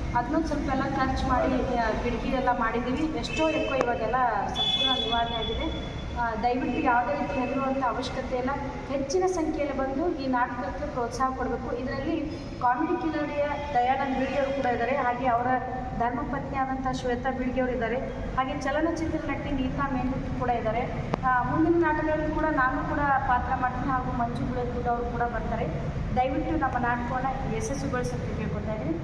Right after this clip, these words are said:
ಆಮೇಲೆ ಹೆಣ್ಮಕ್ಳಿಗೆ, ಆ, ಎಪ್ಪತ್ತು ರೂಪಾಯಿ ಅಂದರೆ ವಿಶೇಷವಾದ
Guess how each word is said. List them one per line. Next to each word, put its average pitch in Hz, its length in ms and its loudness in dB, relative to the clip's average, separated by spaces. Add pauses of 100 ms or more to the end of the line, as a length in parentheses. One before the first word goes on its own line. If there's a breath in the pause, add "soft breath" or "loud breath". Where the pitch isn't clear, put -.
(340)
ಆಮೇಲೆ 277 400 0
ಹೆಣ್ಮಕ್ಳಿಗೆ, 294 1000 2 (280)
ಆ, 240 320 0
ಎಪ್ಪತ್ತು 330 440 2
ರೂಪಾಯಿ 254 260 2
ಅಂದರೆ 320 180 0
ವಿಶೇಷವಾದ 320 720 0